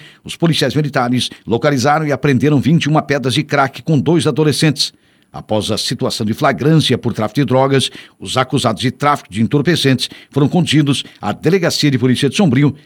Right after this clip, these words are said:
para as providências cabíveis. Princípio de incêndio provoca danos em empresa de Araranguá.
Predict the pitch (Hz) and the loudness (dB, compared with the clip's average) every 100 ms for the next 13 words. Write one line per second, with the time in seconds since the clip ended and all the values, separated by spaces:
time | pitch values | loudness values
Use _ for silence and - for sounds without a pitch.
0 | _ 160 175 - - 175 120 - 110 - | _ -2 -2 -2 -2 0 0 0 -2 -2
1 | 87 - 80 - 120 - 85 - - _ | -6 -6 -4 2 2 0 -10 -16 -16 _
2 | _ _ - 127 101 - 143 143 123 139 | _ _ -4 -2 -2 0 0 0 0 0
3 | 123 139 143 135 139 123 135 147 - 139 | 0 0 0 0 0 0 0 -2 -2 0
4 | 143 127 147 135 - 135 147 120 123 135 | 0 0 0 0 0 0 0 0 0 0
5 | 123 120 139 151 135 139 107 | 0 -2 0 0 2 0 0